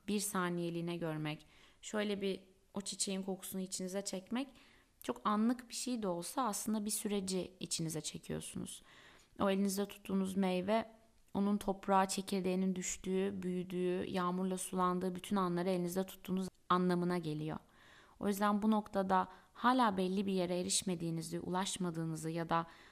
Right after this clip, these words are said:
belli bir olgunluk seviyesine ulaşmak istediğiniz,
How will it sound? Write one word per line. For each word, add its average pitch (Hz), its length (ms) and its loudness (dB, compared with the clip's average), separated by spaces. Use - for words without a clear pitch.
belli 180 220 2
bir 285 100 2
olgunluk 175 500 2
seviyesine 156 720 -2
ulaşmak 190 420 2
istediğiniz, 175 480 -2